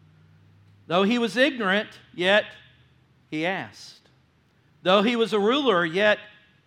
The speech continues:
he renounced his knowledge and inquired with the simplicity of a child." Talking about feeble faith. He says, "If we had rescued some poor creature from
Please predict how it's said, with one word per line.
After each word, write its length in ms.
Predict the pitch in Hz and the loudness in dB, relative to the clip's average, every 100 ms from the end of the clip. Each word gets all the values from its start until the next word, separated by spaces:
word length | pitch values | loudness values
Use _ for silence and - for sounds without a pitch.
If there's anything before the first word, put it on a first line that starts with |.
| _ | _
he 100 | 170 | -4
renounced 560 | 170 165 196 202 196 | -4 -2 -2 -2 -6
his 200 | 180 151 | -10 -10
knowledge 880 | 160 170 185 175 147 131 123 - - _ _ _ | -4 0 2 0 -2 -6 -16 -20 -20 _ _ _
and 100 | 147 | -12
inquired 720 | 139 - 170 160 151 139 127 123 _ _ _ _ _ | -12 -4 -2 0 -2 -4 -8 -20 _ _ _ _ _
with 120 | 135 | -18
the 80 | 147 | -18
simplicity 840 | - 156 143 156 160 156 156 135 | -16 -14 -12 -10 -10 -10 -10 -8
of 100 | 131 | -8
a 60 | 127 | -12
child." 520 | - 165 156 135 117 _ _ _ _ _ _ _ _ _ | -16 -12 -12 -12 -16 _ _ _ _ _ _ _ _ _
Talking 140 | 190 | -6
about 240 | 185 156 - | -2 -2 -4
feeble 380 | - 185 156 147 | -10 -8 -8 -10
faith. 420 | - 160 139 117 _ _ _ _ _ _ - | -6 -6 -6 -10 _ _ _ _ _ _ -8
He 100 | 240 | -4
says, 280 | 294 262 233 | 2 2 2
"If 140 | 208 | -2
we 180 | 269 339 | 0 2
had 220 | 330 208 | 2 2
rescued 480 | 240 262 - 233 214 | 2 2 -4 -10 -10
some 280 | - 254 247 | -2 -2 0
poor 240 | 240 226 | 0 0
creature 500 | 220 240 233 - 202 | 0 -8 -8 -4 -4
from 440 | 196 208 190 175 | -2 -2 0 -4